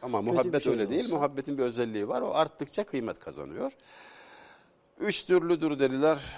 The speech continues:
Speaker 1: Muhabbet, aşk ve dert. Muhabbet ehli odur ki sevdiğini görmekle memnun, görmezse kaydında değil. Aşk ehli o ki görmekle memnun, görmezse mahzun. Dert ehli o ki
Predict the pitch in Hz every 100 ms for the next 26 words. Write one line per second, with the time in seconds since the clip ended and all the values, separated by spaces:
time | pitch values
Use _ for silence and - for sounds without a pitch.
0 | - 135 139 120 131 147 - 127 - 120
1 | 101 101 143 - - - - - 123 120
2 | 120 117 113 98 110 101 104 98 - 127
3 | 131 131 131 117 _ - - - - 117
4 | 104 107 107 98 104 104 117 113 90 85
5 | 85 101 143 139 117 107 113 110 - 156
6 | 190 _ - - 135 95 87 143 139 110
7 | 87 - _ _ - - - - _ _
8 | - 143 - 107 98 101 98 92 151 156
9 | 135 _ _ - 123 120 135 - 98 82
10 | 113 123 131 135 113 113 107 120 - -
11 | 87 104 - 104 165 185 _ _ _ _
12 | _ _ - 175 175 131 117 104 107 98
13 | - 175 170